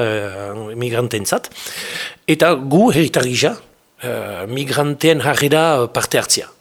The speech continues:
Eh, erran nahi bitu, hori da, eh, aterbea, posible bali bada, zeren frangotan karriketan dira, eh, ez dute, eh, ez dute lekurik lo eta lo egiteko, janaria, <laughs> lehen gauza, eh, eto jauntziak,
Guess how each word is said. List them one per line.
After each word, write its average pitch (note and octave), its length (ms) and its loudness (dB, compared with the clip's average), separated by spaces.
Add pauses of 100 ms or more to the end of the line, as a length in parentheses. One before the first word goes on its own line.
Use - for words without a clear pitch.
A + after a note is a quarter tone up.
(100)
Eh, F#2+ 220 -10
erran A#2+ 180 -8
nahi A#2 100 -4
bitu, D3 340 2 (480)
hori A2 180 -6
da, C3+ 280 2
eh, A#2+ 320 2 (380)
aterbea, A#2+ 540 -4 (100)
posible A#2+ 300 -4
bali A2 160 -4
bada, A2 360 -6
zeren G#2+ 380 -10
frangotan A2 480 -6
karriketan A2+ 480 -10
dira, A2+ 220 -6 (200)
eh, C#3 240 -8
ez G#2+ 120 -4
dute, C3+ 240 -4 (580)
eh, G2+ 380 -8
ez - 80 -4
dute B2 220 -8
lekurik C#3 540 -2
lo C#3+ 220 6
eta B2 800 0
lo C3 120 2
egiteko, C3 440 0 (220)
janaria, D#3+ 520 0 (320)
<laughs> B2+ 200 -8 (180)
lehen C3+ 160 -2
gauza, D#3 500 -2
eh, D#3 320 -2
eto A#2+ 800 -2
jauntziak, C3+ 480 -2